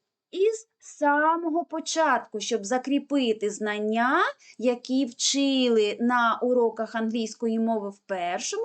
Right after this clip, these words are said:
класі і зараз вчите в другому класі. І поступово, коли ви виконаєте завдання з самого першого початкового рівня, ви можете перейти до більш складного рівня.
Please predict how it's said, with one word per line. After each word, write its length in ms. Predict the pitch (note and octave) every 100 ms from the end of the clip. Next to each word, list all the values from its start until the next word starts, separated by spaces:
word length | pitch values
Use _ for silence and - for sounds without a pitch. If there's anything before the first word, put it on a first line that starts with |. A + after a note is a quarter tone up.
| A#4+
класі 560 | F#4 C4+ G3+ G3 F#3+ -
і 320 | G#3 A3+ E4+ G#4
зараз 460 | A3 F#3+ G#3+ C4+ -
вчите 520 | - A3+ G3+ G3+ G#3 -
в 120 | G3
другому 460 | G3+ G#3+ F3+ F#3+ F3
класі. 480 | E3+ E3 E3 D3+ - - - -
І 140 | C#4
поступово, 1040 | C#4 A#4 C5+ - C5 - G4+ F#4 C#4+ A#3+
коли 300 | A#3+ D4+ D#4+
ви 160 | C#4 E4
виконаєте 960 | B3+ D4 C#4 - A3+ G3+ G3+ G3 A3+
завдання 880 | G#3+ B3+ B3 A3+ C4 A#3+ G#3 F#3+ F#3
з 140 | F3 -
самого 500 | B3+ A#3 G#3+ G#3 A3
першого 680 | - A#3 G#3+ G#3 - F#3+ F#3+
початкового 840 | G#3+ G#3 G3+ - F#4+ B4+ A#4 F4+
рівня, 420 | B3+ G#3+ G3 E3 - -
ви 140 | G3 A3+
можете 460 | A3 B3+ D#4 D4+
перейти 640 | A4+ C4+ B3 G#3+ - A#3 D#4+
до 140 | A#3+ A#3
більш 500 | - A3 B3+ B3+ -
складного 920 | - - A#3 G#3+ G#3+ G#3+ G#3+ G3+ F#3+
рівня. 380 | F#3 F3+ E3+